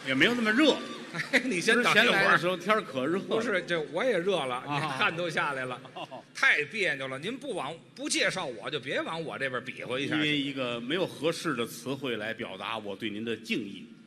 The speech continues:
Speaker 2: 你怎么，干嘛这么说呀？
Speaker 1: 这在我心中说句良心话，
Speaker 2: 啊。
Speaker 1: 是一个没有毛病的人。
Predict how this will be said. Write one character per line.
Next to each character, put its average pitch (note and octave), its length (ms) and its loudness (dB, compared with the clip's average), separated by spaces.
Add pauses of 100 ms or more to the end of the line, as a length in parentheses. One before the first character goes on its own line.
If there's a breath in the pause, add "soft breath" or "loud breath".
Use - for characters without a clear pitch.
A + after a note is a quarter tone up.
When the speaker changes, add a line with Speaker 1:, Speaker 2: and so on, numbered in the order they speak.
(260)
Speaker 2:
你 E3 160 -12
怎 A3+ 200 -14
么， C3+ 120 -18
干 E3+ 120 -6
嘛 E3+ 200 -8
这 C#4 120 -6
么 E3+ 160 -8
说 B2+ 300 -10
呀？ G#2+ 80 -16
Speaker 1:
这 E3 100 -8
在 D#3 120 -4
我 A2+ 160 -4
心 D#3+ 200 -4
中 D3+ 160 -4
说 C#3 160 -6
句 C3+ 80 -6
良 A#2 160 -4
心 B2 160 -8
话， G#2+ 240 -8 (220)
Speaker 2:
啊。 A2+ 240 -8
Speaker 1:
是 B2 160 -6
一 D#3 80 0
个 D3+ 100 -6
没 C3 140 -2
有 D3+ 100 -4
毛 A2+ 300 -6
病 D#3+ 180 -4
的 G2 80 -8
人。 E2 140 -12